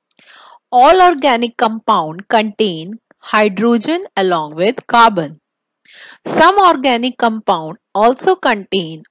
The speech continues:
oxygen, halogen, and sometimes nitrogen and sulfur. We have discussed the formation of methane, which is a marsh gas,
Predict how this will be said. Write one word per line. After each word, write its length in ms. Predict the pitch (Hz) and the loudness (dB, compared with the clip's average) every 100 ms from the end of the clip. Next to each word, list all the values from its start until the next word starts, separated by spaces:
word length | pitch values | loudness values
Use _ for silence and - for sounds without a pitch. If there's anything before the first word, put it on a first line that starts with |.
| - | -10
oxygen, 760 | 180 - 220 220 175 156 180 | -10 -6 -4 -4 -4 -6 -10
halogen, 800 | 214 - 226 226 180 - 160 175 - - - _ 226 | -14 -2 0 0 -2 -6 -12 -14 -16 -20 -20 _ -4
and 200 | 294 349 | -2 -2
sometimes 840 | 285 220 190 170 151 175 208 - | 0 0 -2 -6 -8 -8 -16 -18
nitrogen 840 | - 202 190 180 214 202 202 285 320 | -8 -2 -2 -2 -2 0 0 -2 -2
and 260 | 175 127 180 | -4 -6 -14
sulfur. 640 | - 240 240 - 170 147 - _ _ _ _ _ _ _ _ _ _ _ _ _ _ _ - _ _ _ _ _ _ _ _ _ _ - | 0 2 2 -2 -8 -8 -12 _ _ _ _ _ _ _ _ _ _ _ _ _ _ _ -20 _ _ _ _ _ _ _ _ _ _ -6
We 220 | 233 320 | 0 2
have 280 | 320 330 302 | 4 2 4
discussed 760 | 302 240 - 269 294 - - _ _ | 2 2 2 4 4 0 -12 _ _
the 120 | - | -8
formation 960 | 202 - - - 262 247 269 285 - 302 | -8 -10 -20 -2 2 2 0 -4 -4 0
of 220 | 269 262 | 0 0
methane, 500 | 226 233 254 185 196 | -6 -2 -2 -2 -4
which 160 | 208 226 | -6 -4
is 120 | 220 | -2
a 60 | |
marsh 540 | 233 208 208 269 - - | -2 0 0 0 -4 -6
gas, 580 | 240 226 160 208 - - | 0 0 0 -6 -12 -20